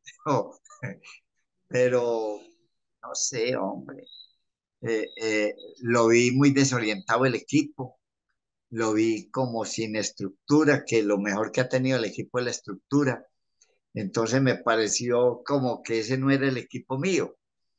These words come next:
Y era un equipo que, para perder, lo único que necesitó fue, eh, mejor dicho, el otro equipo no necesitó nada, porque nosotros hasta le ayudamos. Esa del portero, de cogerla con la zurda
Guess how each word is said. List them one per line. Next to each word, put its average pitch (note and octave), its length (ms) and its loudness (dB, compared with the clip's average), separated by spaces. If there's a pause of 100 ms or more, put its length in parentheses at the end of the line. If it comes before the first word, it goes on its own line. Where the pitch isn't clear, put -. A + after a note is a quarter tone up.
(180)
Y C4 400 0 (160)
era G3+ 200 4
un G#3 60 2
equipo F#3+ 400 -2
que, - 340 -2 (560)
para E3 180 -2
perder, F3 600 2 (720)
lo C3+ 180 0
único F3+ 320 -2
que D#3+ 140 -2
necesitó C#3+ 600 -2
fue, D3 440 0 (800)
eh, A#2+ 100 -16
mejor C3+ 240 0
dicho, F3+ 260 0
el D#3 100 0
otro E3 200 -4
equipo F#3 320 -6
no D#3 160 -4
necesitó D#3 360 -2
nada, C#3+ 460 -2
porque B2+ 300 -6
nosotros C3+ 360 0
hasta C#3 180 -2
le C3 120 0
ayudamos. B2+ 640 -2 (340)
Esa C#3+ 300 0
del C#3 220 0
portero, A#2+ 800 -4 (600)
de B2+ 220 -4
cogerla C#3 460 0
con C#3+ 220 0
la A#2+ 100 -4
zurda C#3 640 -2